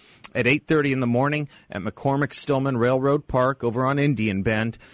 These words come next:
uh, there will be a door-knocking, street-walking, um, event effort for Nancy, for her,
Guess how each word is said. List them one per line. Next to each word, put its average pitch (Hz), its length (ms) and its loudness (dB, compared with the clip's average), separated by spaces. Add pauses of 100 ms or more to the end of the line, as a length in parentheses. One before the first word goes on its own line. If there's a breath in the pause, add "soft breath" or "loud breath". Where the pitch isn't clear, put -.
(180 loud breath)
uh, 113 200 2
there 110 160 0
will 110 140 -2
be 113 220 0
a 101 160 2
door-knocking, 135 760 0
street-walking, 127 920 0
um, 117 560 0
event 123 540 -2
effort 123 360 -2
for 123 220 -2
Nancy, 127 500 0
for 107 340 -2
her, 110 280 -2